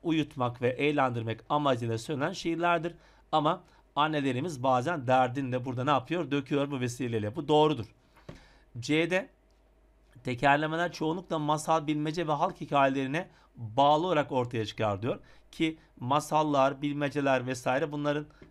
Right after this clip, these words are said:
e, hepsinde bir şekilde tekerleme kullanıyor. Bazılarının girişinde, bazılarının kendisi bilmeceler mesela. E, dolayısıyla burada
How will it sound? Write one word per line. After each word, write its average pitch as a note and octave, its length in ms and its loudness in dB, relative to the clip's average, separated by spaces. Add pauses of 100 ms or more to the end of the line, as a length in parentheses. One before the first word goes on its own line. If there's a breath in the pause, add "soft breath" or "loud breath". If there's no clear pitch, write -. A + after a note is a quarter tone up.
(120)
e, B2 420 -4
hepsinde D#3 440 -8
bir D3 60 -10
şekilde C#3+ 420 -4
tekerleme C3+ 540 -2
kullanıyor. B2+ 520 -2
Bazılarının B2+ 600 2
girişinde, A2+ 540 -4
bazılarının B2+ 500 2
kendisi A#2+ 520 -4
bilmeceler A#2 440 -2
mesela. G#2+ 440 -8 (640 soft breath)
E, B2 80 -2 (380)
dolayısıyla E3 500 0
burada D#3 280 -2